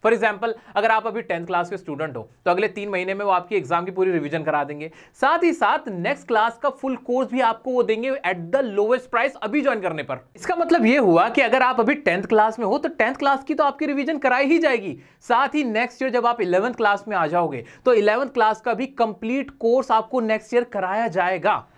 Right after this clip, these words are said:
साथ ही बताता चलूं कि आईआईटी जेई के एस्पिरेंट्स के लिए, ट्वेल्थ क्लास के बच्चों के लिए और ड्रॉप आउट स्टूडेंट्स के लिए इन्होंने एक अलग से क्रैश कोर्स, न्यू क्रैश कोर्स लॉन्च किया है। इलेवंथ क्लास के स्टूडेंट्स के लिए एटीन मंथ्स का एक नया कोर्स आया हुआ है। टेंथ क्लास के स्टूडेंट्स के लिए एक और स्पेशल प्रोग्राम है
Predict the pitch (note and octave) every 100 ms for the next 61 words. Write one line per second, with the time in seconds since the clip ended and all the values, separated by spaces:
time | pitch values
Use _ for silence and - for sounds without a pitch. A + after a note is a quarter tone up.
0 | - - - A3 C#4 D#4 D4+ D4+ D#4 D4
1 | C#4+ - G3 A3 B3 C4+ C#4 F3+ A#3 A#3
2 | B3 A3+ B3+ B3 A#3 A#3+ C#4 C#4 A3+ A#3
3 | A#3 G#3+ B3 A3 A3 A3 A#3+ A#3+ E3 F#3
4 | F#3+ A#3 A3+ A#3 - G3+ G#3+ G#3+ A3 A3
5 | A3 A3+ A#3 F3+ E3+ F#3 - B3 - F#3+
6 | G3+ A3+ - A3+ G#3+ - - - F#3+ A3+
7 | C4+ C#4 G#3+ G#3+ G#3 - G#3 A3 G#3+ A3
8 | - A3+ G3 A3 - - A3+ A#3 E4 D#4+
9 | E4+ D#4+ E4+ E4 C4+ C#4 C#4+ C#4+ A3 A#3+
10 | C4 A#3 A3+ - A#3+ A3 F3+ G#3 G3+ G#3+
11 | G#3+ G3+ G3+ F#3+ G#3 G3+ A3 G#3+ - -
12 | C4+ D#4 C#4 B3 D4+ D4+ D#4+ B3+ C#4 B3+
13 | D4 C#4 B3 B3 C4+ A#3+ A#3 G#3+ B3+ A3+
14 | G#3+ G3 G#3+ G#3+ A#3